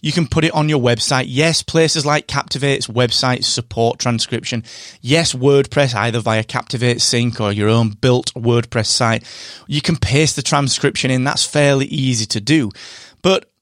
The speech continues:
we're all kind of working as podcasters and as podcast hosts, trying to work on a better way of displaying these transcripts in podcast apps. There's an argument around, do we need to? Because if someone can use a podcast app fairly well,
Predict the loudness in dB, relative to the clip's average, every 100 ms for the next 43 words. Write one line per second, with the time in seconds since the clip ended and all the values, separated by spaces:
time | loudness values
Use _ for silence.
0 | _ 0 4 4 2 0 2 2 2 4
1 | 4 4 0 -2 -2 -2 -2 -2 -4 -4
2 | -4 -4 -6 -4 -4 -4 -6 -4 0 0
3 | 0 -6 -14 -16 -18 -8 -2 2 2 2
4 | 2 4 4 2 -4 0 -2 0 -2 0
5 | 0 -2 -2 -2 -2 0 0 2 2 4
6 | 2 0 -2 -2 -4 -4 -4 -6 -4 -2
7 | -2 -2 -4 -4 -4 -8 -6 -2 -2 -2
8 | -8 -8 -16 -6 0 2 2 2 0 2
9 | 2 2 2 2 2 0 -2 -4 -4 -4
10 | -4 -2 0 -2 -2 -2 -2 -2 -2 -2
11 | -4 -8 -4 -4 -4 -16 -18 -18 -10 0
12 | 2 2 0 2 4 4